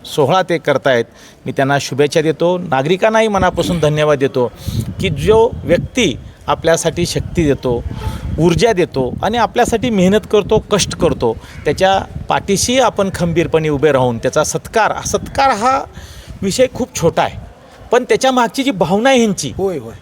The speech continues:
Speaker 1: त्या भावनेला सॅल्यूट केलं पाहिजे, त्या भावनेच्या पाठीमागं जाऊन विचार केला पाहिजे आणि येणाऱ्या काळात ती ऊर्जा घेऊन परत राणादादा यांच्या सगळ्यासाठी काम करतील, हा आशावाद या निमित्ताने व्यक्त
Speaker 2: राणादादा
Speaker 1: होतो.
Speaker 2: हे तुमच्या काळामध्ये, म्हणजे तुम्ही जिल्हाध्यक्ष असताना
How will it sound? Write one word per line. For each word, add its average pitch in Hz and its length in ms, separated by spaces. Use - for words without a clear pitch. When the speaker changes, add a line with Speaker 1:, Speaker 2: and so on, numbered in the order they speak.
Speaker 1:
त्या 220 140
भावनेला 202 640
सॅल्यूट 196 400
केलं 170 160
पाहिजे, 160 280
त्या 202 160
भावनेच्या 185 1040
पाठीमागं 269 680
जाऊन 190 280
विचार 165 420
केला 185 180
पाहिजे 147 400
आणि 220 160
येणाऱ्या 214 340
काळात 247 300
ती 294 80
ऊर्जा 269 360
घेऊन 277 280
परत 294 420
राणादादा 214 520
यांच्या 175 220
सगळ्यासाठी 175 480
काम 165 260
करतील, 135 360
हा 156 160
आशावाद 190 400
या 160 80
निमित्ताने 143 440
व्यक्त 143 160
Speaker 2:
राणादादा 180 340
Speaker 1:
होतो. 214 120
Speaker 2:
हे 185 360
तुमच्या 170 380
काळामध्ये, 135 500
म्हणजे 139 180
तुम्ही 160 220
जिल्हाध्यक्ष 151 600
असताना 139 380